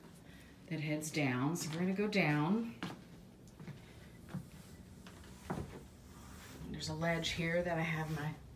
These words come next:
little decorations on. I've ordered two paintings that are gonna go over in that space right there, but they're not here yet, so I'm waiting on those. Anyway, so come down those stairs, there's a landing, you turn the corner, and then you go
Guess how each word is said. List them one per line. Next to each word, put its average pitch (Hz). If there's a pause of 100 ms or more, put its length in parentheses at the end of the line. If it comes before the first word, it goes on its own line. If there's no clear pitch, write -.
little 165 (560)
decorations 170
on. 156
I've 156 (140)
ordered 185
two 196
paintings 160
that 160
are 156
gonna 151
go 151
over 151
in 151
that -
space -
right 151
there, 143
but 139
they're 139
not 139
here 131
yet, 123
so -
I'm 127
waiting 131
on 165
those. 127 (580)
Anyway, 143
so 156 (600)
come 180
down 175
those 202
stairs, 165
there's 160
a 170
landing, 156
you 156
turn 139
the 160
corner, 143 (160)
and 143
then 139
you 143
go 139